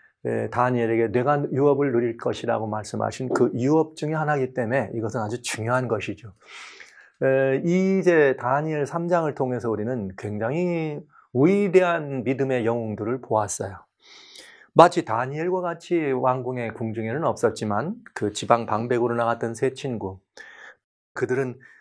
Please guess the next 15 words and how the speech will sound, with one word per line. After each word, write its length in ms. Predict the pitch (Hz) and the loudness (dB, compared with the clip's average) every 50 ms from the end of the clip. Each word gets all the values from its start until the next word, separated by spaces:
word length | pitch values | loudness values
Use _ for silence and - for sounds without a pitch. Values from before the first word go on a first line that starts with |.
| - - _ _ 120 | -20 -20 _ _ -6
에, 280 | 117 117 113 110 113 | -4 -4 -4 -4 -6
정말 460 | 110 120 113 113 113 110 110 110 110 - - | -6 -6 -8 -6 -6 -6 -6 -6 -8 -10 -8
이 280 | - 117 110 110 113 113 113 | -8 -8 -8 -8 -10 -10 -12
풀무불 640 | - - - 190 185 180 175 175 180 - 156 156 135 | -12 -6 -4 -2 -2 -2 -2 -2 0 2 2 2 2
속에 400 | - 147 139 143 139 135 131 131 | 2 2 4 4 4 2 2 0
들어가는 540 | - 131 131 131 127 123 120 120 117 113 117 123 120 | 2 2 2 4 2 2 0 0 -2 -2 0 0 0
위험을 420 | 120 113 117 113 110 110 107 104 | 2 2 0 0 -2 -2 -2 -2
감수하고라도, 1160 | - - 110 107 107 107 98 - 113 117 127 135 160 170 156 156 156 180 190 190 180 175 - - - - - _ _ _ - | -2 -2 -2 -2 -2 -4 -4 -2 0 0 2 2 2 2 2 4 4 6 6 6 4 2 -4 -14 -20 -20 -20 _ _ _ -12
어, 60 | 113 107 110 117 120 120 117 - - | -10 -10 -10 -10 -12 -12 -12 -12 -12
하나님이 520 | - - 160 143 135 127 120 113 117 113 | -10 -4 -2 0 0 0 -2 -4 -2 -2
아닌 240 | 110 113 113 113 110 107 | -2 -2 -2 -4 -8 -4
다른 300 | 104 113 113 127 131 123 | -2 0 0 0 0 0
신에게 460 | - 120 117 117 117 127 123 123 120 | -2 -2 -2 -2 0 0 -2 -2 -2
경배하지 580 | - 117 113 120 117 120 117 113 113 110 - | -4 -4 -2 0 2 4 4 4 2 0 -6
않는 340 | 107 104 107 110 113 107 98 | -8 -6 -6 -8 -10 -10 -12